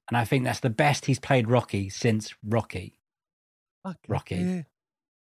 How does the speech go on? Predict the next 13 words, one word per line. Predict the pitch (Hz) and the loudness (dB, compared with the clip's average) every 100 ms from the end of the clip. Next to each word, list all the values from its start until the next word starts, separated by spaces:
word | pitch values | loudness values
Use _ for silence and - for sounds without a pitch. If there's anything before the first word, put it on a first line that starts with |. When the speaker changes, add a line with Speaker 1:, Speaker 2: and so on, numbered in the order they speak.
| _ _ _ _ _ | _ _ _ _ _
Speaker 2:
Yeah, | 147 131 | -12 -10
Speaker 1:
If | 147 | -4
Speaker 2:
yeah. | |
Speaker 1:
that | 104 | -4
makes | 98 98 - | -4 -8 -10
sense. | 98 90 | -10 -10
Speaker 2:
Yeah, | - | 0
Speaker 1:
But | 123 147 | 2 2
Speaker 2:
yeah. | 147 - _ _ | -2 -8 _ _
Speaker 1:
I | 135 147 165 | 4 8 8
would | 160 156 | 8 6
quite | 165 120 | 2 4
hap-, | 139 123 | 2 2